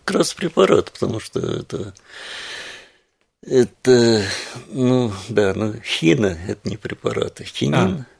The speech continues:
Speaker 2: хинин —
Speaker 1: это алка-,
Speaker 2: вещество.
Speaker 1: алка-, алкалоид, да. Ну, конечно, ну, и с точки зрения химии, это, конечно.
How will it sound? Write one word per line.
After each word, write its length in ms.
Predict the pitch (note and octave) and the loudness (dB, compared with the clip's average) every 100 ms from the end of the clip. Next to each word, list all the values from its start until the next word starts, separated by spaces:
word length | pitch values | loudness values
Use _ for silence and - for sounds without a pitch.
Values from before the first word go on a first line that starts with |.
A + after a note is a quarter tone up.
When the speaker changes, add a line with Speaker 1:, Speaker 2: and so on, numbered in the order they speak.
| - | -2
Speaker 2:
хинин — 200 | D3 D3 D#3+ | 6 8 10
Speaker 1:
это 120 | B2+ | 8
алка-, 20 | A#2 | 6
Speaker 2:
вещество. 400 | B2+ C#3 C3 - | 6 8 6 6
Speaker 1:
алка-, 220 | - - A#2 | 6 8 6
алкалоид, 680 | A2+ - A#2 G#2 F#2 G2 F2+ | 6 6 6 6 6 2 -4
да. 120 | - | -4
Ну, 180 | F2+ F2+ | -2 4
конечно, 420 | - A2 - D#2 | 4 4 2 2
ну, 100 | - | 4
и 320 | - - A2 | 4 2 0
с 260 | G2+ - - | -2 -4 -4
точки 320 | B2 B2+ - | -4 -4 -6
зрения 320 | B2+ B2 - | -4 -4 -4
химии, 340 | - G2 F#2 - | -4 -2 -2 -6
это, 140 | - | -6
конечно. 480 | - F#2+ - - | -4 -4 -6 -8